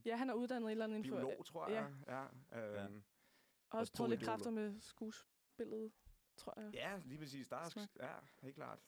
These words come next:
Speaker 2: Ja.
Speaker 1: Så h-, hvordan, nu snakker du lidt om, øh, rockstjernelivet, og
Speaker 2: Mhm.
Speaker 1: gå sent i seng og sove s-, til sent.
Speaker 2: Ja.
Speaker 1: Øh, hvordan ser jeres sådan hverdag egentlig ud med musikken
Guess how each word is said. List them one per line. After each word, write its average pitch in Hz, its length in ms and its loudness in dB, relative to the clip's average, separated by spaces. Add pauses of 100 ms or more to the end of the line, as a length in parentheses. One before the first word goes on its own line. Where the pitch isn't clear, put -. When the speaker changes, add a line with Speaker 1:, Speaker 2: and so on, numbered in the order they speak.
(120)
Speaker 2:
Ja. 127 100 -6 (760)
Speaker 1:
Så - 180 0
h-, 196 200 -2
hvordan, 226 440 2
nu 240 120 2
snakker 220 400 0
du 202 60 -4
lidt 202 160 2
om, 196 260 0 (340)
øh, 190 140 0
rockstjernelivet, 185 1040 0 (320)
og 196 120 0
Speaker 2:
Mhm. - 80 -6
Speaker 1:
gå 196 240 0
sent 196 280 0
i 196 40 -2
seng 180 320 -2
og 180 300 0 (260)
sove 190 440 0
s-, - 180 -18 (640)
til 214 120 2
sent. - 300 -2 (680)
Speaker 2:
Ja. 196 200 4
Speaker 1:
Øh, 175 80 0
hvordan 208 340 4
ser 285 140 4
jeres 202 340 4
sådan 208 440 0
hverdag 208 300 2
egentlig 208 220 4
ud 214 100 2
med 202 240 2
musikken 233 500 2